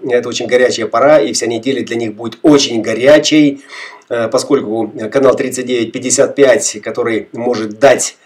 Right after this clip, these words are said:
впечатлительность, да, эмоциональную впечатлительность, э, может также принести и нестабильность, потому что это капризность, перепады настроения,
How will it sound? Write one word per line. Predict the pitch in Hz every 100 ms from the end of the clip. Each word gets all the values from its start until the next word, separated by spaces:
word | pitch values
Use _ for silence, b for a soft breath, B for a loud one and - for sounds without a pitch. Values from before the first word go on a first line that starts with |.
| B B B _
впечатлительность, | - - 151 160 143 147 175 - 143 139 123 - - -
да, | 110 107 - -
эмоциональную | 135 131 127 165 165 139 131
впечатлительность, | - 135 127 127 107 104 98 -
э, | 110 107
может | 110 143 -
также | 185 113
принести | 107 110 117 - 139
и | 151
нестабильность, | 120 127 - 113 107 147 139 98 -
потому | - -
что | -
это | 101 104
капризность, | 107 - 143 175 151 151
перепады | - 113 117 104
настроения, | 104 - 113 156 156 139 120